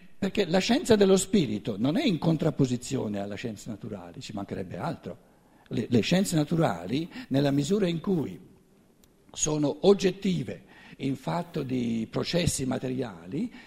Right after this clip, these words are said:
eh, non soltanto, eh, sono, sono benvenute, ma sono necessarie all'evoluzione dell'umanità. Già ieri dicevo, la, la medicina della scienza dello spirito presuppone,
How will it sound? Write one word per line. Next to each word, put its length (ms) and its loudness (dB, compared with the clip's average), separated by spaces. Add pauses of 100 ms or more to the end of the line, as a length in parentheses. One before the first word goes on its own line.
(360)
eh, 220 -10
non 160 -2
soltanto, 800 0
eh, 200 -4
sono, 520 0
sono 720 -4
benvenute, 760 0 (180)
ma 120 -2
sono 280 0
necessarie 800 -2
all'evoluzione 500 -8
dell'umanità. 560 -12 (400)
Già 220 -6
ieri 280 -4
dicevo, 640 -6 (1120)
la, 420 -6
la 180 2
medicina 1200 6
della 280 0
scienza 380 0
dello 220 0
spirito 640 -2 (120)
presuppone, 1080 4